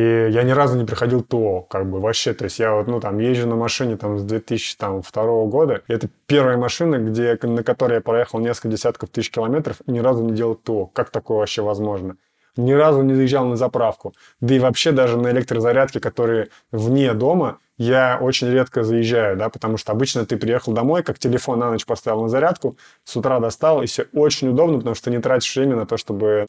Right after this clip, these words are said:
где-то куда-то заезжать и стоять, ждать, пока там заправится. Все эти запахи там и так далее.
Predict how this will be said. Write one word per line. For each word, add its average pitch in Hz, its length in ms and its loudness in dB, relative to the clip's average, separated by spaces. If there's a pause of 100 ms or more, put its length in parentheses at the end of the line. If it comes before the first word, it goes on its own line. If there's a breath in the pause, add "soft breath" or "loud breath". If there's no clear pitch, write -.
где-то 117 460 -4
куда-то 110 340 -2
заезжать 110 500 0
и 107 80 -2
стоять, 104 380 -2
ждать, 107 240 -2
пока 101 240 -4
там 98 160 -6
заправится. 98 600 -6
Все - 200 -2
эти - 120 -6
запахи 131 560 0
там 107 220 -4
и 104 40 -4
так 101 180 -2
далее. 123 420 0